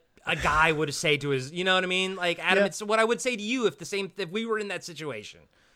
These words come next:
Speaker 2: Yeah, uh, I think fair enough. It just, uh, works against their favor at this
Speaker 1: Yep.
Speaker 2: point, but, um,
Speaker 1: <laughs> Insert
Speaker 2: so
Speaker 1: foot in mouth. <laughs>
Speaker 2: Yep, and exactly the issue here. George could hear when he went back to her at one point trying to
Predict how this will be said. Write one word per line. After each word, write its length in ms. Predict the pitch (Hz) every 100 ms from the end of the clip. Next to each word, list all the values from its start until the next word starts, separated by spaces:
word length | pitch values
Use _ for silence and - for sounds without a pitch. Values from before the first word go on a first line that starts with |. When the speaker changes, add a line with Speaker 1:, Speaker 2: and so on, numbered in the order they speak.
| -
Speaker 2:
Yeah, 260 | 147 156 147 -
uh, 320 | 135 139 139 -
I 100 | 135
think 200 | 147 127
fair 200 | 135 123
enough. 320 | 120 113 _ _ -
It 140 | 127
just, 300 | 131 - 135
uh, 180 | 131 135
works 240 | 143 147 -
against 300 | 135 160 151
their 100 | 170
favor 400 | - 131 123 120 139
at 80 |
this 100 | 131
Speaker 1:
Yep. 120 | 139 143
Speaker 2:
point, 320 | 143 135 123
but, 220 | 127 -
um, 300 | 131 127 117 -
Speaker 1:
<laughs> 60 | -
Insert 460 | 165 139 196 214
Speaker 2:
so 220 | - 180
Speaker 1:
foot 100 | 202 190
in 140 | 170
mouth. 340 | 139 117 - - - -
<laughs> 40 | -
Speaker 2:
Yep, 360 | 151 180 202 _ -
and 300 | 151 160 160
exactly 400 | 147 196 190 185
the 120 | 165
issue 220 | 170 - 143
here. 280 | 147 147
George 680 | 131 110 156 196 196 151 - _ _ _ _ _ _ -
could 220 | - 156
hear 640 | - - 208 185 165 147 - -
when 140 | 143 135
he 260 | 151 170 - -
went 240 | 135 143
back 280 | 147 139 -
to 80 | 135
her 400 | 202 233 156 -
at 160 | 135
one 160 | 131 131
point 240 | 135 135
trying 280 | - 139 131
to 240 | 131 123